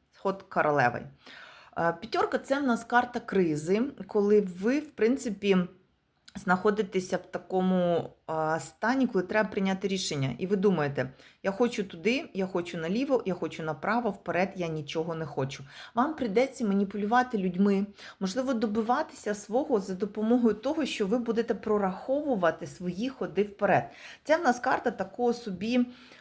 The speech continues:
е, логічного мислення і обдумування. Карти говорять, в плюсі буде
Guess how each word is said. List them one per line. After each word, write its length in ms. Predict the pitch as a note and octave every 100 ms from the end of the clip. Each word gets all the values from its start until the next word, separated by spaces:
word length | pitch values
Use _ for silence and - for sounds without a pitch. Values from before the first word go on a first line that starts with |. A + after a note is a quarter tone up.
| -
е, 400 | F#3 F#3+ F#3 F3+
логічного 640 | F#3+ A3 B3+ C4+ - A#3
мислення 760 | G#3+ C4 G4 - G#3+ F#3 E3+ D3 - -
і 440 | A#3+ C4 B3+ B3 -
обдумування. 840 | A3 F#3 F3 C#4 B3 F3+ D3 C#3 C3
Карти 320 | A3+ A#3 -
говорять, 480 | A#3+ A#3 A3 G#3+ F#3+
в 60 | -
плюсі 540 | - A3 G#3 - C#4
буде 480 | A3 G3+ G3 E3+